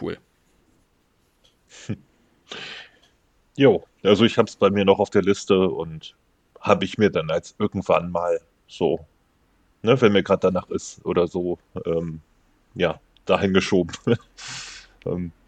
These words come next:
Speaker 2: gut. Und du hast, äh, das Dead Space Remake jetzt auch nachgeholt.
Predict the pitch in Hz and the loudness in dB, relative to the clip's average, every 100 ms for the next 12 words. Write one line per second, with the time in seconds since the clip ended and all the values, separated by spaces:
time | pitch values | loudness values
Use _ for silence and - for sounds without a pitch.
0 | _ _ _ _ _ _ _ _ _ _ | _ _ _ _ _ _ _ _ _ _
1 | - - - _ _ _ - 180 - - | -20 -20 -20 _ _ _ 2 2 2 -16
2 | _ _ _ - - 110 127 - 139 127 | _ _ _ -16 0 2 4 6 6 8
3 | 127 - - - 107 104 - 104 - 117 | 4 2 0 8 10 10 8 4 4 4
4 | 123 - 104 95 - 101 101 92 85 98 | 4 2 0 0 0 -2 2 2 2 0
5 | 90 120 98 85 - 87 71 71 | 4 6 6 2 0 -6 -6 -10